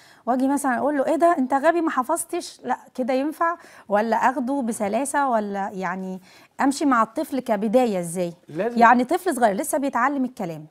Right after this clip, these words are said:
Speaker 2: أولًا أنا أكون قدوة ليه، هو هيقلدني أصلًا.
Speaker 1: مم.
Speaker 2: بداية لو ابني شافني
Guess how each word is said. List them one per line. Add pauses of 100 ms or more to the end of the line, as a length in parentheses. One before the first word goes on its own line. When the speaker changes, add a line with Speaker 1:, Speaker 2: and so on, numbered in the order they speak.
(180)
Speaker 2:
أولًا (240)
أنا
أكون
قدوة
ليه، (160)
هو
هيقلدني
أصلًا.
Speaker 1:
مم. (360)
Speaker 2:
بداية
لو
ابني
شافني